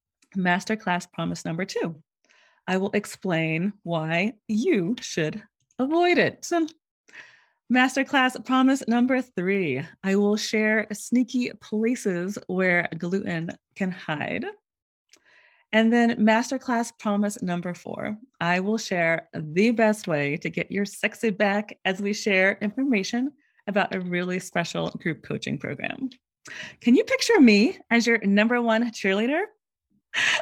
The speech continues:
Hopefully I'm good. I got a smile from Laurel. Hopefully that's a yes.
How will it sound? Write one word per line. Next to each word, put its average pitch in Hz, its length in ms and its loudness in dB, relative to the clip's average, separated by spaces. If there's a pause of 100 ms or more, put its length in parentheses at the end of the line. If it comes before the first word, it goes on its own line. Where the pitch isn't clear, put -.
Hopefully 415 360 2
I'm 349 180 4
good. 370 140 4
I 226 580 2
got 330 180 0
a 349 60 -4
smile 269 360 -2
from 302 200 -8
Laurel. 190 540 -2 (400)
Hopefully 349 400 0
that's 262 260 0
a 277 80 -4
yes. 233 720 -2